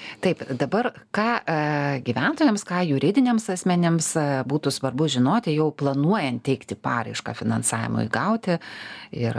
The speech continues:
na, taip sakant, tai būtų kokie pagrindiniai akcentai, ką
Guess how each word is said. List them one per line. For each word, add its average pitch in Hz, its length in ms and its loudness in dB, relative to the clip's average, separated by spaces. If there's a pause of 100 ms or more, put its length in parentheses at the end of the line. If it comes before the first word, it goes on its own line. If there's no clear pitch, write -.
(140)
na, 127 220 2 (1120)
taip 131 200 -4
sakant, 123 280 -4
tai 135 80 -2
būtų 143 340 0
kokie 131 280 -2
pagrindiniai 120 640 0
akcentai, 113 500 -6
ką - 200 -14